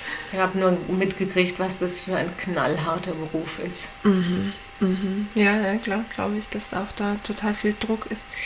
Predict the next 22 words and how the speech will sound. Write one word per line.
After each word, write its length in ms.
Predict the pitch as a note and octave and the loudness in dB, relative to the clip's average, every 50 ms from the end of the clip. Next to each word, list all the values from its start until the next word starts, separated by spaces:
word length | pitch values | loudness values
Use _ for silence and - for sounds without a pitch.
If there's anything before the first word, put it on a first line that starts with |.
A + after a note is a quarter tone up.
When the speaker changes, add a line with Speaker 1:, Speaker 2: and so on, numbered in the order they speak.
| - - - - - - | -4 -4 -4 -6 -2 4
Speaker 2:
Mm, 280 | A3+ A#3 A#3 B3 A#3+ A#3+ - | 8 8 10 10 8 6 6
aber 200 | C4+ B3 C#4 D4 - - - | 8 8 8 8 6 4 2
so 300 | A3+ - D4 C#4+ B3+ - - | 4 6 8 8 8 8 8
jetzt, 420 | - C4+ C4 C4+ - - - - - | 8 8 8 8 6 2 0 -2 -2
dein 400 | - G#3 B3+ B3 B3 B3+ B3+ A#3 | 4 8 10 12 12 12 10 10
Wirken 320 | A#3+ B3 B3 B3 B3 G#3+ F#3+ | 10 8 8 8 6 4 4
ist 140 | G#3+ G#3 - | 2 2 2
quasi, 400 | G#3 G#3 F#3+ F#3+ F#3+ - G3+ G3 | 2 2 2 2 2 2 0 0
klingt 440 | - - A3 G#3+ G#3+ G#3+ G#3+ G#3+ | 0 2 4 6 8 8 6 6
somit 480 | - - G#3 G3+ G3+ G#3 G3+ - - - | 4 4 6 6 6 4 4 0 -2 -2
total 540 | - G3+ G3 - - G#3 F#3+ F#3+ F#3+ F#3 - - | 0 0 0 0 2 2 4 4 4 2 2 0
schön 320 | - - G#3+ G3+ G3 F#3 | 0 2 4 4 4 4
abgerundet. 720 | - F#3 G3 - - - F#3 - F3 F3 D#3+ C#3 D#3 D3 - - - - | 4 0 -2 -2 -2 -2 0 0 0 0 0 0 -2 -4 -4 -6 -4 -4
Das 140 | F3+ - | -2 2
hätte 240 | - G#3 G3+ - G#3 | 2 2 2 4 4
nämlich 320 | G#3 G#3 G3+ G#3 G#3 G#3 - | 6 6 6 6 6 4 4
jetzt, 300 | G#3 - - - - - C4+ - F3+ A3 G#3+ | 2 2 2 0 -2 -4 -8 -10 -8 -2 0
würde 180 | G3+ G#3+ G#3+ G3 | 2 2 4 4
noch 160 | G3 G3 G3 | 2 4 6
meine 400 | G#3 G3 G3 G3 G3 G3 G3 G3 - - - - - - - - - - - | 6 8 8 8 6 6 4 2 0 -6 -10 -10 -10 -12 -14 -14 -14 -8 -4
vorletzte 600 | - - B3 B3+ B3+ C4 C4 C4 - - - A#3 | 6 8 10 10 12 10 8 6 6 4 4 4
Frage, 840 | A3 - - G3 F#3 F#3 G3 G#3 G#3+ G#3 A3 G#3 G3+ G3+ G3+ G3 - | 4 2 2 2 4 6 6 6 6 8 6 6 6 6 6 4 2